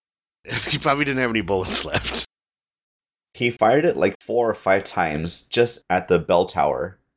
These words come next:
Speaker 2: in the very first scene where it's introduced. He shot some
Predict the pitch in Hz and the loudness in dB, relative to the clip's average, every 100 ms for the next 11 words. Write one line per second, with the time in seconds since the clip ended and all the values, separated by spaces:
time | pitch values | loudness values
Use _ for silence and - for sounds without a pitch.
0 | _ - 110 107 104 110 101 98 - 101 | _ -2 0 4 4 4 2 2 0 0
1 | - 101 90 80 80 82 85 82 69 - | 0 -2 0 0 0 -2 0 2 2 0
2 | - - _ _ _ _ _ _ _ - | -8 -14 _ _ _ _ _ _ _ -6
3 | 113 113 - 113 117 123 - - 120 110 | -4 -2 -4 0 0 0 -4 0 0 -2